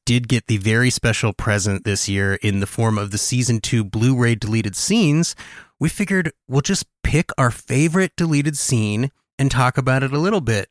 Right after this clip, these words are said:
I think for me, it has to be the bar scene that got cut out of Under the Cloak of War. This is right after Ortega storms out, and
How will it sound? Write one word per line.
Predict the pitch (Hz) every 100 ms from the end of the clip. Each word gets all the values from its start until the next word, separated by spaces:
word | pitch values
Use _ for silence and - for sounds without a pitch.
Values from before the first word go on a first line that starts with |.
| -
I | 117
think | - 214 - - _
for | - 120
me, | 113 160 233 151 135 131 _ _ _ -
it | 143
has | 127 147 185 -
to | 156
be | 139 127 123 123 113
the | 110 117 113 107 101 95 _ -
bar | 101 127 143
scene | - 110 90 87
that | 92
got | 110 95 -
cut | - 107 - -
out | 101 98 98
of | 101 95 90 90 -
Under | 110 107 107
the | 107
Cloak | - 98 -
of | 95
War. | 95 107 101 - - - - - -
This | 120 110
is | 107 95
right | 101 113 123
after | 127 123 117 123 110
Ortega | 107 98 127 110 107
storms | - - 107 98 95
out, | 101 98 101 - -
and | 113 104 98 92 90